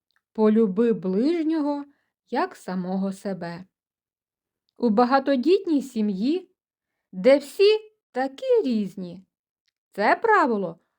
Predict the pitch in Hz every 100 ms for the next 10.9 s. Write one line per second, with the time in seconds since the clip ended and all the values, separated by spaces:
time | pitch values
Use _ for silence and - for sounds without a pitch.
0 | _ 175 220 247 247 214 214 - 254 330
1 | 302 294 262 254 247 277 294 208 170 156
2 | - _ _ _ - 202 202 208 240 226
3 | 214 233 226 254 254 220 180 175 165 160
4 | 180 _ _ _ _ _ _ _ _ _
5 | - 160 220 359 - 381 392 392 _ _
6 | 202 165 214 311 381 311 330 330 _ -
7 | 190 214 214 202 190 - 226 381 392 277
8 | 220 175 165 180 269 330 - _ _ _
9 | - 175 285 453 302 208 208 294 349 311
10 | 294 311 339 269 247 233 214 214